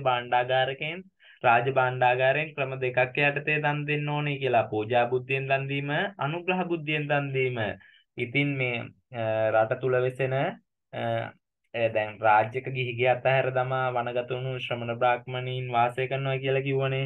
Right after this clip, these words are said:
ඉතින් මේ වාසය කරන ශ්‍රමණ බ්‍රාහ්මණීන් රැකියා කරන්නේ නෑනේ. වෙ-,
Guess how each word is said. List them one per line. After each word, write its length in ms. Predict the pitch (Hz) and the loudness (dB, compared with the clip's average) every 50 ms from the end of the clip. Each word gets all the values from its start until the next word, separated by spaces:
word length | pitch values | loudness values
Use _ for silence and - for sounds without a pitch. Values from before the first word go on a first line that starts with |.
| 135 | -4
ඉතින් 280 | 139 123 120 120 120 120 | -6 -6 -6 -6 -6 -4
මේ 220 | 123 123 123 120 120 | -4 -4 -4 -4 -2
වාසය 440 | 120 113 110 110 113 113 120 120 117 | 0 2 2 2 2 0 -2 -4 -2
කරන 260 | 117 120 120 123 120 | -4 -4 -6 -6 -8
ශ්‍රමණ 400 | 120 - 117 110 110 113 117 117 | -6 -6 -6 -4 -4 -4 -2 2
බ්‍රාහ්මණීන් 480 | 127 131 131 131 131 131 131 135 131 | 2 2 2 2 -2 -6 -6 -4 -4
රැකියා 460 | 127 123 127 113 127 127 131 127 135 135 135 _ _ _ _ _ _ _ _ _ - | -4 -4 -6 -6 -4 0 0 0 0 0 -4 _ _ _ _ _ _ _ _ _ -2
කරන්නේ 280 | 131 131 131 131 131 127 | 0 2 2 2 0 0
නෑනේ. 280 | 123 123 127 135 135 | 0 0 0 0 0
වෙ-, 240 | 127 123 120 120 - | 0 0 -2 -2 -4